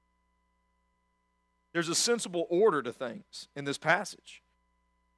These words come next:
Someone that's dedicated to the work and faithful ought to be connected to what they see God do.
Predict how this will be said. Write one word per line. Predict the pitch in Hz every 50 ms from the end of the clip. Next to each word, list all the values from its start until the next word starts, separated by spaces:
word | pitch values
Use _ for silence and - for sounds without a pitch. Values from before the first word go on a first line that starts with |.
| _ _ _ _ _ _ _ _ _ _ -
Someone | - - 196 202 214 233 233 220 190
that's | 175 175 - -
dedicated | 143 131 156 160 175 208 202 - 185 190 196 220 202
to | 247
the | 208 247
work | 175 151 135 143 - -
and | 139 -
faithful | - - 202 226 262 262 - - - 226 240 233 - - 185 _ _ _ _ _ _ _ _ _ _ _ _ _ _ _ _ _ _ _ _ _ _ _ _ _ _ _ _ _ _ _ _ _ _ -
ought | 175 196 240 254 - -
to | - - - 147 131 123 120
be | 120 151 156
connected | - 170 156 151 170 185 180 - 151 143 -
to | - 160 147
what | 139 135 131 139 151 - - -
they | 151 170
see | 180 - - - 156 165
God | 151 - 139 127 139 160 170 147
do. | 156 190 220 285 -